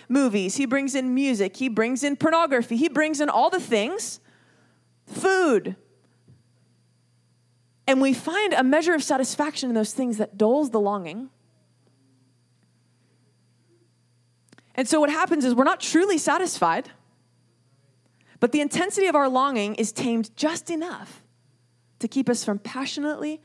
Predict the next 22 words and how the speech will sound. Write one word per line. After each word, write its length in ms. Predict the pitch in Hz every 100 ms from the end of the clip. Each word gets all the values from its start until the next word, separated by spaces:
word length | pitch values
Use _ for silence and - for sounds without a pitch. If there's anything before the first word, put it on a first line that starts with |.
| _ - -
pursuing 380 | 233 226 226 214
fascination 880 | - 247 240 226 208 - 170 190 247 _ - _ -
by 140 | 202
the 100 | 214
only 160 | 220 214
one 120 | 196
who 140 | 196
can 440 | 196 - 277 170 185
satisfy 420 | - 170 175 - -
us. 220 | - - - _ _ _ _ _ _ _ _ _ _ _ _ _ _ _ _ _ _ _ _ _ _ _ _ _ _ _ _ _ _ _ _ _ _ _ _ - _ _ _ _ _ _ _ _ _ _
You 120 | -
may 100 | 208
have 100 | 208
heard 180 | 214 214
this 120 | 190
quote 220 | - 214 -
from 160 | 190
C 180 | - 196
S 160 | 180 185
Lewis. 360 | 185 180 175
He 80 | 185
says, 440 | - 175 175 -